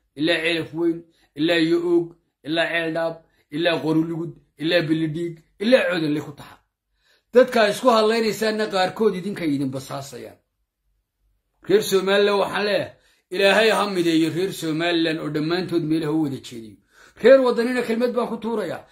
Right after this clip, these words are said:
War reer waddaniyow ilmaad reer waxaa qoraysaan waanu aragnaa. Ilaa iyo maanta iyo maalintii hawshaasi bilaabantay waxaa ku hadlaysaan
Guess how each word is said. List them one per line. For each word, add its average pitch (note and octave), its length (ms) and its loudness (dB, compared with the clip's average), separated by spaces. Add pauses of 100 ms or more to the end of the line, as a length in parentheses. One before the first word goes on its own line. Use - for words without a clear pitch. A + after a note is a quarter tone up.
(220)
War F#3+ 100 0
reer A3+ 160 8
waddaniyow G3+ 440 2
ilmaad F#3 240 -4
reer E3 240 -6
waxaa F3 220 -6
qoraysaan D#3+ 460 -4
waanu C3 260 -6
aragnaa. A2+ 360 -16 (420)
Ilaa F#3+ 180 4
iyo F#3+ 160 2
maanta F3+ 300 -4
iyo F3+ 100 -4
maalintii E3+ 320 -4
hawshaasi D#3+ 360 -6
bilaabantay C#3+ 460 -6
waxaa D#3 260 -8
ku E3+ 100 -10
hadlaysaan D3 520 -8